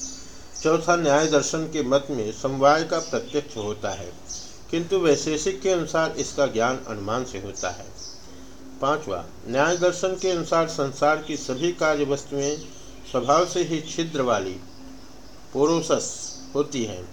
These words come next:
वस्तु के उत्पन्न होते ही वही छिद्रों के द्वारा उन समस्त वस्तुओं में भीतर और बाहर आग या तेज प्रवेश करता है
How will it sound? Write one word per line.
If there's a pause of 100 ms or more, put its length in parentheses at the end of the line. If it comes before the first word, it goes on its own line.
(180)
वस्तु
के
उत्पन्न
होते
ही
वही
छिद्रों
के (600)
द्वारा
उन
समस्त
वस्तुओं
में (580)
भीतर
और
बाहर (560)
आग
या
तेज
प्रवेश
करता
है